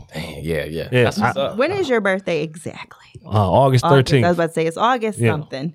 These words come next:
Speaker 2: Thirteenth.
Speaker 3: The,
Speaker 1: Nice.
Speaker 3: the August
Speaker 1: Yeah, yeah.
Speaker 3: Leos are a little more harsh.
Speaker 1: Yeah.
Speaker 3: My
Speaker 2: My
Speaker 3: mom's August fourteenth.
Speaker 2: Oh, yeah.
Speaker 3: Yeah.
Speaker 2: Um, I ain't,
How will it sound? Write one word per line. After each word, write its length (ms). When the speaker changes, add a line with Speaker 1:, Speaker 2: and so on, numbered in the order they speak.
Speaker 2:
Thirteenth. 520
Speaker 3:
The, 80
Speaker 1:
Nice. 300
Speaker 3:
the 60
August 520
Speaker 1:
Yeah, 80
yeah. 60
Speaker 3:
Leos 300
are 140
a 60
little 200
more 220
harsh. 880
Speaker 1:
Yeah. 320
Speaker 3:
My 120
Speaker 2:
My 120
Speaker 3:
mom's 240
August 400
fourteenth. 580
Speaker 2:
Oh, 120
yeah. 220
Speaker 3:
Yeah. 360
Speaker 2:
Um, 340
I 180
ain't, 120